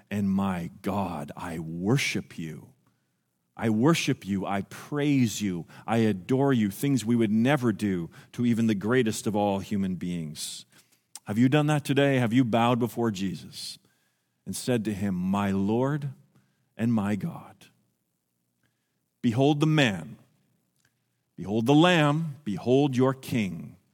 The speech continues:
behold your God. I'd like us to respond this morning. We're gonna respond by singing, and you can guess which song we're going to sing, I'm sure.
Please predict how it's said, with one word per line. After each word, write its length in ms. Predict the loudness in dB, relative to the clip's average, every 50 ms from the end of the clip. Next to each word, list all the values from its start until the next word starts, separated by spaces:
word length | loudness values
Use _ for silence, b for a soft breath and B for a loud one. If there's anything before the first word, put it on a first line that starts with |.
| _ _ _ _ _ _ _ _ _ _
behold 680 | -10 -10 -8 -2 0 2 2 2 0 -4 -10 -16 -18 -20 -20 -20 -20 -20 _ _ _ _ _ _ _ _ _ _ _ _ _ _ _ -10
your 160 | -10 -8 -6
God. 340 | -6 -6 -8 -8 -10 -14 -20 -20 -20 -20 _ _ _ _ _ _ _ _ _ _ _ _ _ _ _ _ _ _ _ _ _ _ _ _ _ _ _ _ _ _ _ _ _ _ _ _ _ _ _ _ _ _ _ _ _ _ _ _ _ _ 2
I'd 80 | 6
like 160 | 6 6 6 4
us 100 | 0 -2
to 80 | 0 -2
respond 640 | -2 -2 -4 -6 -4 -2 0 2 2 2 2 2
this 200 | 0 -2 -4 -4
morning. 400 | -4 -6 -6 -6 -10 -10 -12 -12 -10
We're 120 | -8 -4 0
gonna 140 | 2 2
respond 420 | 2 2 0 -2 0 0 0 0 0
by 100 | -2 -2
singing, 600 | -4 -4 -2 0 0 2 2 2 0 -2 -4 -6 -6
and 100 | -6 -4
you 60 | -4
can 140 | -4 -2 0
guess 420 | 0 0 0 0 -4 -8 -8 -8
which 180 | -8 -6 -6 -4
song 300 | -2 0 0 2 2 2
we're 100 | 2 2
going 220 | 2 0 0 0
to 80 | -2 -2
sing, 280 | -2 0 0 2 0
I'm 100 | 0 -2
sure. 400 | 0 4 4 6 6 4 2 0